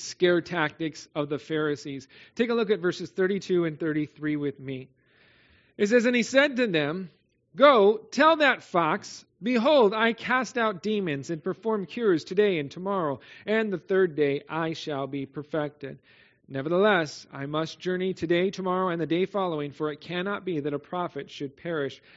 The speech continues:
outside of Jerusalem.'" Jesus responded to the Pharisees, basically telling them to go tell Herod themselves that he was going to continue moving forward, doing the work the Father had prepared for him.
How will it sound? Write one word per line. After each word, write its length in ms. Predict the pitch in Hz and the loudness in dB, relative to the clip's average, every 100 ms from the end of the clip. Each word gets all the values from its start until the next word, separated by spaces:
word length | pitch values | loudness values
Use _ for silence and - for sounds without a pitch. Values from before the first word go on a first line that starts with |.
| - 156 | -12 -4
outside 720 | 151 165 - 175 147 131 127 _ _ - | -4 -4 -8 -6 -6 -6 -10 _ _ -14
of 160 | 135 | -12
Jerusalem.'" 760 | 135 139 139 131 - 131 127 131 _ _ - - - | -8 -6 -6 -6 -10 -16 -16 -20 _ _ -20 -20 0
Jesus 340 | 220 240 240 | 2 4 2
responded 580 | 214 190 - 233 269 277 | 2 0 2 4 4 4
to 80 | 220 | 2
the 100 | 214 | 2
Pharisees, 640 | 220 214 214 196 214 190 | 6 6 6 2 -2 -2
basically 640 | 151 277 330 311 262 277 240 | 0 2 2 2 2 2 2
telling 480 | 220 247 247 240 208 | 4 2 2 0 2
them 340 | 226 226 220 | 2 2 -2
to 140 | - | -4
go 300 | 180 220 269 | 2 6 6
tell 280 | 269 269 262 | 6 4 4
Herod 420 | 202 220 233 226 | 2 2 2 2
themselves 920 | 185 190 185 - 269 226 175 196 226 - - - - | 0 -2 -4 -2 2 4 4 2 -2 -10 -20 -8 2
that 160 | 240 | 4
he 160 | 240 320 | 4 4
was 240 | 320 277 | 2 0
going 580 | 165 196 262 262 254 240 - - | 0 2 2 2 -2 -4 -10 -16
to 100 | - | -4
continue 540 | 190 196 180 247 262 262 | -2 0 0 -2 0 0
moving 280 | 233 220 196 | 0 0 0
forward, 500 | 208 190 185 180 170 _ | 0 4 4 2 -4 _
doing 280 | 185 208 196 | 2 2 0
the 60 | |
work 380 | 175 165 165 165 | 0 0 0 -4
the 80 | 143 | -14
Father 460 | - 160 160 165 | -6 -4 -4 -6
had 180 | 143 143 | -8 -10
prepared 480 | - 131 - 127 123 | -12 -14 -10 -10 -10
for 160 | - 123 | -14 -18
him. 300 | 101 110 | -16 -20